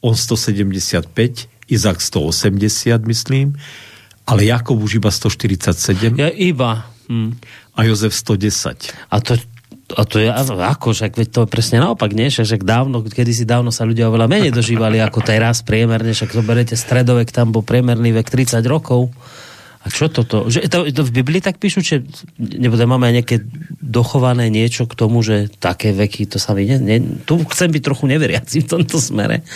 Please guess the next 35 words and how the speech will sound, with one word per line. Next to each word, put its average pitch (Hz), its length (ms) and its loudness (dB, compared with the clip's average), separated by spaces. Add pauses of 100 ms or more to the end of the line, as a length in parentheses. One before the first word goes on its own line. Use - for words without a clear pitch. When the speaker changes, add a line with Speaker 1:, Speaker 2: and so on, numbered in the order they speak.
(100)
Speaker 1:
Nech 120 160 2
sa - 160 2
Speaker 2:
Sto-, 240 80 0
Speaker 1:
páči. 233 220 -2
Speaker 2:
sto - 160 -2
sedemdesiat 185 500 -2
sa 165 160 -2
mi 165 80 0
zdá 151 160 0
veľa. 147 320 -4 (580)
Speaker 1:
Veľa 135 280 0
sa 110 180 -4
vám 90 80 -2
Speaker 2:
Biologicky, 147 560 0
že 123 160 0
to 123 80 -2
nie 139 160 0
je 113 60 0
veľmi 101 200 0
Speaker 1:
zdá. 95 60 -2
Speaker 2:
možné. 90 420 -4
Speaker 1:
No, 180 300 0 (720)
čo - 160 -2
vám 156 160 2
mám 92 180 0
povedať? 85 540 -2
E, - 160 -2 (260)
nechám 123 320 0
to 107 140 0
na 101 80 4
vašu 101 260 0
neveru, 90 460 0
no. 71 80 -8 (640)
<laughs> - 560 -2
Ne-, 117 220 0